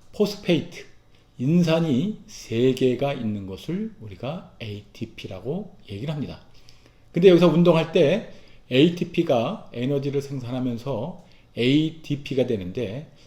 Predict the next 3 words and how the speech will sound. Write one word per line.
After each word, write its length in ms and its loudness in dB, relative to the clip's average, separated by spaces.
에이디피는 760 2
아데노신 800 -2
디포스페이트죠. 1600 -6